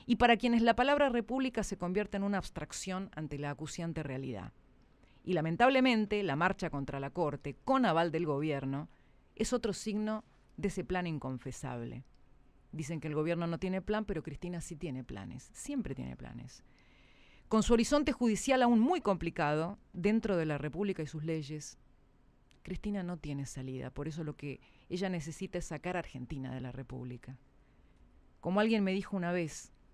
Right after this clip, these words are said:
"¿Cuándo mueren las repúblicas?". Cuando van por su Corte Suprema, como pasó en Venezuela.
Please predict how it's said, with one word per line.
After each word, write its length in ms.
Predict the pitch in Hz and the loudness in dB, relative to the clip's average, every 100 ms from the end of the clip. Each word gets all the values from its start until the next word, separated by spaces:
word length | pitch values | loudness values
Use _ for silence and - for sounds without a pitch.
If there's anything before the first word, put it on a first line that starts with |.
| - _ _ _ _ _ | -20 _ _ _ _ _
"¿Cuándo 280 | - 254 214 | -4 0 0
mueren 520 | 160 139 135 135 135 - | 0 0 -2 -4 -6 -10
las 220 | 147 143 | -8 -6
repúblicas?". 760 | 143 123 143 131 131 135 139 - - _ _ _ _ _ _ _ - | -8 -8 -8 -8 -10 -12 -14 -20 -20 _ _ _ _ _ _ _ -14
Cuando 260 | 147 151 160 | -8 -2 -2
van 160 | 185 | -2
por 160 | 185 151 | -4 -6
su 100 | 156 | -6
Corte 300 | 170 156 151 | -8 -8 -10
Suprema, 500 | 151 185 170 135 127 - - - - - - _ _ _ | -10 -8 -6 -8 -10 -16 -20 -20 -20 -20 -20 _ _ _
como 220 | - 147 131 | -8 -6 -4
pasó 240 | 135 160 | -6 -6
en 60 | 151 | -4
Venezuela. 600 | 143 135 131 117 117 | -4 -6 -8 -8 -10